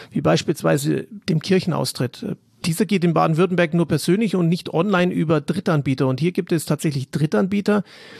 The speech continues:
die täuschen über diese Leistung, dass man hier online einen Kirchenaustritt beantragen könnte. Und, ähm,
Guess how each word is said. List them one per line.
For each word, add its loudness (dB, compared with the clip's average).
die 0
täuschen 2
über 0
diese 0
Leistung, 0
dass 0
man 2
hier 0
online 2
einen 0
Kirchenaustritt -2
beantragen 0
könnte. 0
Und, 2
ähm, 0